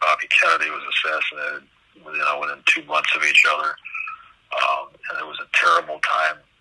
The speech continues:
also in our country, as, you know, in, in many ways right now is a terrible time, both because of the pandemic and, you know, some of these other things that are, that have happened that I mentioned.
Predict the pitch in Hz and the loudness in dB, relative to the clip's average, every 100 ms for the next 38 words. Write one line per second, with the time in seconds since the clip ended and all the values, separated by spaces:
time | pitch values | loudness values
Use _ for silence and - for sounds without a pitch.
0 | - 76 80 - 92 90 90 - - - | -8 -4 -2 -2 -2 -2 -2 -2 -2 0
1 | 92 92 - - - - - - - - | 0 -2 -4 -6 -6 -10 -14 -14 -20 -16
2 | - - - - - - - _ _ _ | -6 -4 -4 -6 -8 -10 -10 _ _ _
3 | _ - - - - - - 80 82 82 | _ -8 -6 -2 -2 -2 0 0 0 -4
4 | - _ _ - - - 98 101 - - | -8 _ _ -4 -4 -2 0 0 -2 -4
5 | - - 67 - - - 73 - - - | -2 0 0 -2 -6 -2 -2 -2 -4 -6
6 | - - - - - 73 - - - - | -6 -6 -8 -8 -4 -2 0 0 0 -2
7 | - - - - - - - - - - | 0 2 2 0 -4 -4 -2 0 0 -2
8 | - _ _ _ - - - - - - | -6 _ _ _ -10 -4 -2 0 0 0
9 | - - - - - - - - - - | -2 0 0 -2 -2 -2 -2 -2 0 0
10 | - - _ - - - 71 - - - | -2 -6 _ -8 0 2 2 0 -4 -4
11 | - - - - - - | -4 -4 -2 4 4 6